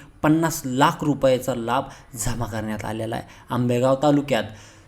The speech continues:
छत्तीस हजार नऊशे तीन शेतकऱ्यांच्या खात्यात एकशे नऊ कोटी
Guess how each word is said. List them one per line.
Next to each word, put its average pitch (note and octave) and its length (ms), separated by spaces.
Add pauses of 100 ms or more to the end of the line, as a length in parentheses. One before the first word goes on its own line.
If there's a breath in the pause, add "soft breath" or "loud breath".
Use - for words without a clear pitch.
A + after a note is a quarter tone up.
(140 loud breath)
छत्तीस - 460
हजार A#2 300
नऊशे D3+ 1000
तीन G#3+ 160
शेतकऱ्यांच्या D3+ 640
खात्यात A#2 320 (240)
एकशे D#3 360
नऊ C#3+ 280
कोटी D3 440